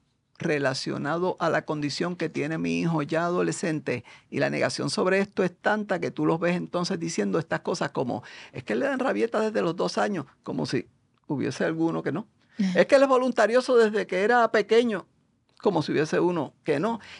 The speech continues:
Speaker 1: Y empezamos a tratar de justificar como que el niño me vino poseído por algo
Speaker 2: De, de
Speaker 1: o
Speaker 2: fábrica.
Speaker 1: dañado de fábrica.
Speaker 2: Yo te quería preguntar precisamente sobre eso, porque ahorita hablaste de los mirror cells y hablaste de que todo es aprendido,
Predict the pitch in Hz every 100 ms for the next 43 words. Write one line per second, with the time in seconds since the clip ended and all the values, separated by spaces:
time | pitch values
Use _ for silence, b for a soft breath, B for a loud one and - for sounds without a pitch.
0 | B 160 165 160 160 247 254 208 - 165
1 | - 160 151 214 220 175 156 - 190 160
2 | - 160 156 156 240 - 185 151 143 139
3 | 160 202 208 202 226 190 160 _ - 147
4 | 151 147 190 208 214 214 170 131 139 226
5 | 226 214 202 196 226 240 220 202 - 165
6 | 175 170 143 120 120 - - - 254 240
7 | 240 262 262 269 294 254 220 208 202 208
8 | 220 240 233 196 208 190 202 190 190 196
9 | 202 240 233 240 233 240 240 - 247 208
10 | 185 185 - _ b b b b - 220
11 | 208 190 214 202 180 233 226 220 202 208
12 | 190 190 202 202 220 214 - - _ 214
13 | 208 214 208 208 202 190 180